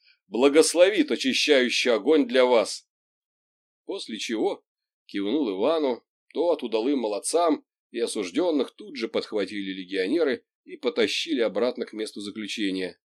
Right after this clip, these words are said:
Как оказалось, церковники на деле не все были готовы к мученической смерти.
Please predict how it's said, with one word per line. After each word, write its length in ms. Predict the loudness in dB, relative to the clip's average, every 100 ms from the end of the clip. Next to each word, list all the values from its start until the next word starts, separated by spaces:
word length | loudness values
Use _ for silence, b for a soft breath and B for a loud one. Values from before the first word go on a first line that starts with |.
| _ _ _ _ _ _ -8
Как 300 | -4 -4 -4
оказалось, 600 | -2 -2 0 0 0 -2
церковники 640 | -2 -2 -2 -2 -2 -4
на 160 | -2 0
деле 440 | 2 2 2 -2 _ _ _
не 160 | 0 0
все 340 | 0 0 2
были 160 | 2 2
готовы 440 | 2 2 2 0
к 60 | 0
мученической 640 | -4 -4 -8 -8 -6 -6
смерти. 580 | -4 0 0 -2 -10